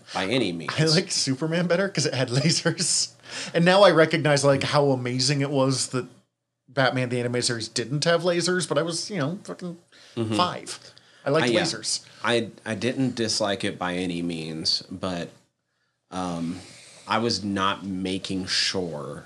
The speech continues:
Speaker 1: to
Speaker 2: Mm.
Speaker 1: catch episodes like I was with, um, let's see, during that time period, it would have been, like,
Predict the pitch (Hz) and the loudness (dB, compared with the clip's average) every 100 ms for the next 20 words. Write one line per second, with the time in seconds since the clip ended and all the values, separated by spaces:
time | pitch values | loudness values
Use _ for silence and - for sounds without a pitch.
0 | - - 180 139 - 98 - 87 87 92 | -18 -6 -2 -2 -4 -4 -4 -4 -6 -4
1 | - 90 76 71 - 87 87 85 87 78 | -4 -4 -6 -4 -4 -4 -6 -8 -8 -6
2 | 80 - 90 80 85 - - 80 73 64 | -4 -4 -4 -6 -6 -12 -12 -12 -12 -14
3 | 67 - _ _ _ _ - 87 82 73 | -16 -20 _ _ _ _ -10 -6 -4 -4
4 | 92 87 87 - 92 80 87 82 80 82 | -4 -4 -6 -6 -8 -8 -8 -8 -6 -6
5 | 87 82 78 78 78 | -8 -8 -10 -8 -10